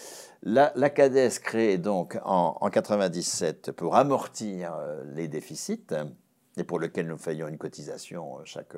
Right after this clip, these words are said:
chaque mois d'ailleurs, hein, pour la, pour l'amortissement des, des, des dettes liées au déficit, je vais y arriver,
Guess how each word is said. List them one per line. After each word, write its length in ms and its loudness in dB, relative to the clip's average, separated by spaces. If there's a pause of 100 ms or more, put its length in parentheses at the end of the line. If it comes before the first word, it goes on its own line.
(100)
chaque 240 -16
mois 140 -4
d'ailleurs, 340 -8
hein, 120 -12 (1160)
pour 120 0
la, 220 4 (180)
pour 160 -2
l'amortissement 720 -4 (420)
des, 260 -4 (160)
des, 600 -6
des 220 -6
dettes 440 0
liées 160 -6
au 60 -4
déficit, 500 -8
je 60 -14
vais 100 -6
y 80 -8
arriver, 380 -2